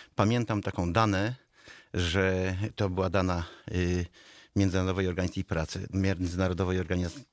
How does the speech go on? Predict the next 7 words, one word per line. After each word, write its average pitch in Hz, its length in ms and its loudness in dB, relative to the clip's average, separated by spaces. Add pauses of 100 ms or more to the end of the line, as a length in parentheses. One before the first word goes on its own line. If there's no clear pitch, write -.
(160)
Organizacji 95 580 0
Pracy, 90 420 0
że 107 180 2 (520)
osiemdziesiąt 104 840 4
milionów 101 580 2 (180)
chińskich 90 460 0
dzieci 104 360 2